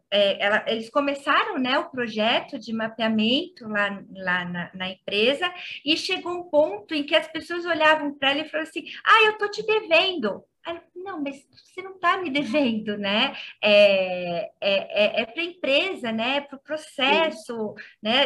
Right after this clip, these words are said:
Speaker 1: A gente precisa que as pessoas fo-, sejam engajadas." E, e isso tem muito a ver com o nível de maturidade da empresa com relação a processos, né? Então, isso vai, vai crescendo de acordo com a maturidade, né? As pessoas vão, vão
Speaker 2: Sim.
Speaker 1: pegando o processo pra si,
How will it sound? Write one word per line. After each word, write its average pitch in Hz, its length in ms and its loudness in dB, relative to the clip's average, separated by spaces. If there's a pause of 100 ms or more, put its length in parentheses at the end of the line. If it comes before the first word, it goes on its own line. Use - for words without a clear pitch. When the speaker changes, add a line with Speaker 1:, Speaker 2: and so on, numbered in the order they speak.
(140)
Speaker 1:
A 220 60 2
gente 226 320 -6
precisa 302 520 -8
que 330 100 -2
as 294 100 -2
pessoas 262 540 -6
fo-, 214 240 -12
sejam 233 400 -2
engajadas." 214 760 2 (380)
E, 254 160 2
e 262 220 2
isso 320 240 -8
tem 311 180 -4
muito 392 260 -10
a 359 60 -6
ver 277 340 -6
com 294 80 -8
o 277 40 -4
nível 285 280 -6
de 285 140 -14
maturidade 294 880 -2
da 226 140 -4
empresa 247 640 -4
com 285 80 -6
relação 277 480 -4
a 269 80 -4
processos, 247 800 -2
né? 190 260 -6 (280)
Então, 226 180 0
isso 240 240 -8
vai, 233 300 4
vai 247 240 0
crescendo 277 880 -4 (240)
de 254 140 0
acordo 262 500 0
com 285 80 -4
a 285 40 -2
maturidade, 269 960 -2
né? 202 120 -6
As 208 100 -6
pessoas 240 380 -2
vão, 269 200 2
vão 247 160 0
Speaker 2:
Sim. 202 80 -2
Speaker 1:
pegando 311 500 6
o - 40 -18
processo 285 540 0
pra 254 100 -8
si, 214 380 -8